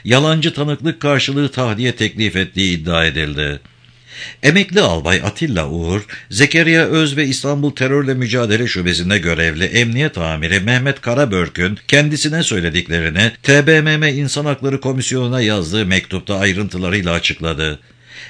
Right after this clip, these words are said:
Emekli albay Uğur'un mektubu komisyona iletilmek üzere yirmi altı Şubat iki bin dokuzda Silivri cezaevini ziyaret eden komisyon üyesi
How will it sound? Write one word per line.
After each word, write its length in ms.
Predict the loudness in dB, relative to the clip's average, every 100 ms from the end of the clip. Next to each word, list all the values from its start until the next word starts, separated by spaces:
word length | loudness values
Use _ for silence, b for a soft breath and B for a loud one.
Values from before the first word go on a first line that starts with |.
| 2
Emekli 360 | 6 6 4 2
albay 360 | 2 4 2 2
Uğur'un 400 | 2 2 0 0
mektubu 480 | 0 0 -4 -4
komisyona 460 | -2 -2 0 -2 0
iletilmek 520 | 0 -2 -2 -2 -2
üzere 280 | -2 0 0
yirmi 320 | 0 0 0
altı 240 | -2 -2 -2
Şubat 300 | 0 -2 -2
iki 220 | -4 -2
bin 160 | 0
dokuzda 520 | -2 -4 -4 0 -2 -2
Silivri 480 | -2 2 4 2 2
cezaevini 680 | 2 0 2 2 2 2 0
ziyaret 380 | 0 0 0 0
eden 300 | 0 0 -2
komisyon 460 | -2 -2 -2 0
üyesi 480 | 0 0 0 0 0